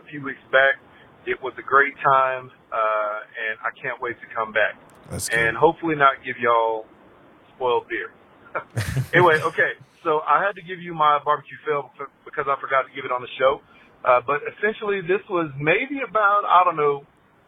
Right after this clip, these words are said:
Speaker 1: nine years ago, give or take. Uh, I was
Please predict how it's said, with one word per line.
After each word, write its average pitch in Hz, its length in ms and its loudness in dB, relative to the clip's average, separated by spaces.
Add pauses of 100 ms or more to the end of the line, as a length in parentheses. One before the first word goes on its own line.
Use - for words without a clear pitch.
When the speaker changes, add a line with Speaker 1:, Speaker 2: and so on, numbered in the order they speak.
(240)
Speaker 1:
nine 147 280 -2
years 156 240 -8
ago, 151 400 2
give 147 120 -8
or 143 80 -10
take. 143 320 -4 (460)
Uh, 123 340 2
I 143 140 4
was 156 140 -4